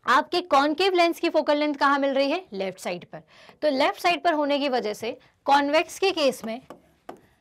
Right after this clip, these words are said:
क्या होती है फोकल लेंथ, फोकल लेंथ की बात करें कॉन्वेक्स के केस में तो ये आपको कैसी मिलेगी, ने-, अ, पॉजिटिव मिलेगी। और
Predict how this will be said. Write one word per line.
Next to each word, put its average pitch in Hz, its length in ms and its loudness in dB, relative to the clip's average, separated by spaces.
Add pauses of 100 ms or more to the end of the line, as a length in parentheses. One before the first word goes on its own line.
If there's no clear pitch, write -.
क्या 277 220 2
होती 302 280 4
है 311 100 0
फोकल 302 280 0
लेंथ, 330 320 -4 (1600)
फोकल 285 300 4
लेंथ 285 200 0
की 269 160 -4
बात 208 240 0
करें 220 200 -4
कॉन्वेक्स 208 440 -6
के 226 100 -6
केस 190 300 -8
में 294 180 -6 (100)
तो 226 80 -4
ये 220 120 -2
आपको 247 260 2
कैसी 262 260 -4
मिलेगी, 285 400 0 (440)
ने-, 214 200 -4
अ, 196 200 0
पॉजिटिव 202 520 -2
मिलेगी। 302 380 0 (400)
और 269 260 8